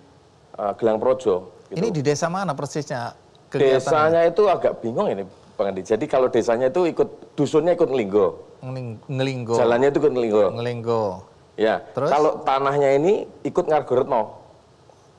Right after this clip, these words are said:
Speaker 2: Oke.
Speaker 1: Jadi Magelang, Kulon Progo.
Speaker 2: Jadi ini posisi tempat yang memang unik ya?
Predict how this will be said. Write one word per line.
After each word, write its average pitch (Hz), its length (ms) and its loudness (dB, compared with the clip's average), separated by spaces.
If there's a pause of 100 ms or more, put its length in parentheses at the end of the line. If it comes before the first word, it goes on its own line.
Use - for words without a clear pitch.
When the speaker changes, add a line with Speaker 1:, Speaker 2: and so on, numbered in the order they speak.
(160)
Speaker 2:
Oke. 104 580 -14
Speaker 1:
Jadi 117 320 -6 (160)
Magelang, 117 560 -2 (240)
Kulon 110 160 -2
Progo. 113 280 -2 (280)
Speaker 2:
Jadi 147 240 -6
ini 190 80 -8
posisi 165 480 -4
tempat 165 480 -4
yang 139 80 -8 (240)
memang 147 560 -8 (400)
unik 165 340 -2
ya? 110 220 -6